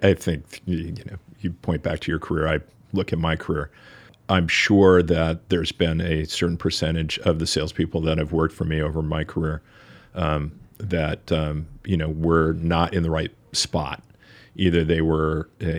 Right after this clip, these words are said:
in over their heads in terms of what it was that we were selling. Um, they didn't have the skill set to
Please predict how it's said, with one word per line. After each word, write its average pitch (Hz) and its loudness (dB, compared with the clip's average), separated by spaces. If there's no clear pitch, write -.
in 95 4
over 85 2
their 82 0
heads 82 0
in 85 -4
terms 82 -4
of 80 -4
what 87 0
it 87 2
was 82 0
that 87 -2
we 82 0
were 80 0
selling. 117 4
Um, 82 2
they 80 2
didn't 85 2
have 80 0
the 85 -4
skill 90 0
set 82 0
to 80 0